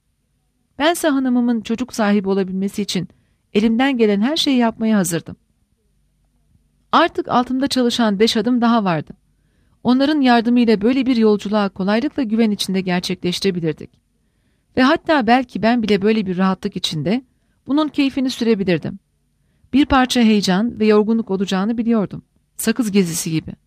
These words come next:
Ama ondan farklı bir tehlikenin söz konusu olmamasıydı ve bir de ruhuma acı veren çelişkilerimin artık sona ermişliği. Hemen kararımı verip uygulamaya koyuldum.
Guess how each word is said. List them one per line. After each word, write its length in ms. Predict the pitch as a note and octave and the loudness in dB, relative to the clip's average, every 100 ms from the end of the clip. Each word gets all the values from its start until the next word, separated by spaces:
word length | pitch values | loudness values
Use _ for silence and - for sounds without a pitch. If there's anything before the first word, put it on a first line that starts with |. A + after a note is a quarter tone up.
| _ _ _ _ _ _ _ | _ _ _ _ _ _ _
Ama 180 | C4 D#4 | 0 2
ondan 340 | D4 C4+ D4 | 2 2 0
farklı 360 | C4+ B3+ B3+ B3+ | 2 0 0 -2
bir 80 | |
tehlikenin 500 | B3 A#3 G#3 - G#3 | -2 0 -2 0 -2
söz 240 | G3+ A#3 A3 | -2 -4 -4
konusu 320 | G#3 G3 - | -4 -6 -4
olmamasıydı 800 | A#3+ A3+ F3 D#3+ - D#3+ F#3 C4+ - _ _ _ _ | -2 -2 -4 -6 -8 -8 -6 -8 -10 _ _ _ _
ve 100 | A#3+ | -2
bir 160 | A3+ C#4 | 2 2
de 120 | C4 | 2
ruhuma 380 | B3 A#3 A#3 A#3+ | 2 2 0 0
acı 240 | - G#3 | 0 0
veren 260 | A3+ G#3+ G3 | 0 2 0
çelişkilerimin 720 | G3 G#3 G3 - F#3 F#3+ A3 | -2 -4 -4 -4 -4 -2 -4
artık 340 | - B3 C4 | -4 -4 -6
sona 200 | - A#3 | -4 -2
ermişliği. 640 | A3+ E3+ D#3 E3 - D3 - _ _ _ _ _ _ _ _ | 0 -2 -4 -6 -6 -8 -10 _ _ _ _ _ _ _ _
Hemen 260 | C#4 D#4 C#4 | 0 0 2
kararımı 520 | A#3+ A3+ A3 A3+ F3+ | 2 4 4 2 2
verip 220 | G3 A#3 | 0 0
uygulamaya 500 | G#3 F#3+ G3 F#3+ F#3 | -4 -2 0 0 -2
koyuldum. 460 | - D#3+ D3+ - | -2 -2 -2 -6